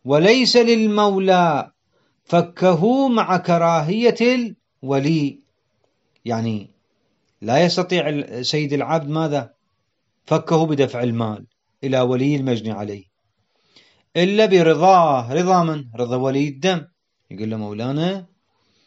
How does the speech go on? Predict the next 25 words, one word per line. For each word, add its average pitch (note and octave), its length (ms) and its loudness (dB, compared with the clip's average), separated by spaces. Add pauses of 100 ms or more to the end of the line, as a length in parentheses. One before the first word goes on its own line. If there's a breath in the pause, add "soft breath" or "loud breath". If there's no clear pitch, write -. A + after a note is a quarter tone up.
(260)
هذا D#3 200 0
عبدي D3+ 280 -2
قتل F3+ 320 0
ابنك، D#3+ 520 -4 (760)
أنا F#3+ 260 -2
أنطيك G#3 340 -2
ألف A3 300 0
وعوفة". E3 540 0 (720)
يقول: G2 340 -8
"لا، C#3 580 -4
ما C3 300 -4
إلى F#3 160 0
حق F3+ 280 -4
ولي E3+ 300 0
المجني D3 360 -4
عليه C#3+ 320 -2
يدفع D#3 420 -6
فلوس A2+ 360 -16
إلا A#3+ 400 0
إذا F#3+ 320 2
رضى". G#3 220 0
من A3 140 0
هو؟ F#3+ 260 -2 (360)
ولي C3 340 0
الدم. C#3+ 600 0